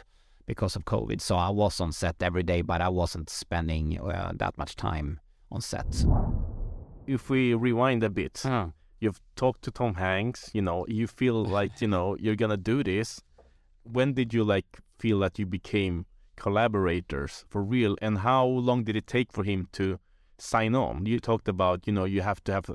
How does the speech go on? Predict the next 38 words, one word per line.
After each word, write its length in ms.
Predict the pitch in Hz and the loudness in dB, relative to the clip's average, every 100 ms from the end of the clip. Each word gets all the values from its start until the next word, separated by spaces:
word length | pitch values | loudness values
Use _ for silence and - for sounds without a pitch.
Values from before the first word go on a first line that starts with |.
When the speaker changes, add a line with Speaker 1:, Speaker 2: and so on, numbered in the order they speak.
| - | -4
Speaker 2:
the, 160 | 104 | -4
the 240 | 95 - 110 | -4 -4 -6
script 360 | - 123 117 | -4 -4 -2
have 160 | 113 - | -2 -2
to, 240 | - 101 92 _ _ - | -2 -2 -2 _ _ -4
you 80 | 98 | 0
know, 280 | 80 71 62 90 | 0 -2 -6 -6
be 140 | 101 | -2
in 80 | 98 | 0
a 80 | 92 | 0
certain 560 | - 104 90 92 80 69 | 0 0 0 -2 -2 -6
shape 540 | - - 113 123 - - - | -6 0 0 0 -6 -20 -16
to 100 | - | -10
shoot 340 | 98 - 120 127 | -8 -2 0 2
it. 220 | 135 - | 0 0
Like, 260 | 98 95 | -2 0
have 140 | 104 104 | -2 0
you 140 | 113 | 0
some 220 | 92 110 104 | 0 -4 -2
insights? 800 | 123 127 - 135 147 160 - - _ _ _ _ _ _ - | 0 0 2 2 2 0 -10 -18 _ _ _ _ _ _ -10
Speaker 1:
Yeah, 220 | - 117 | -4 -2
absolutely. 540 | 101 - 135 143 117 | -2 -2 -2 0 -2
I 100 | 101 | 0
mean, 200 | 123 147 | 2 2
I, 260 | 143 147 165 - | 2 0 -2 0
I 160 | 131 | 0
remember 540 | 156 147 120 120 110 110 | 2 2 2 2 0 -2
clearly, 600 | - 117 113 113 107 104 | -2 0 2 2 0 2
like, 400 | 104 101 95 - - | 2 0 -2 -6 -4
an 220 | 110 110 | 0 2
early 500 | 123 127 113 107 - - | 2 2 2 0 -2 -6
meeting 580 | 104 110 113 101 110 104 | -2 2 0 0 -2 -2
I 100 | 104 | -2
had 360 | 98 104 101 98 | -2 -2 0 -2
in, 140 | 98 | -4
in 220 | 101 120 | -6 -8
<laughs> 20 | |
Platone's 960 | 117 - 110 - - 117 104 104 101 - | -6 -6 -6 -6 -2 0 0 0 -2 -6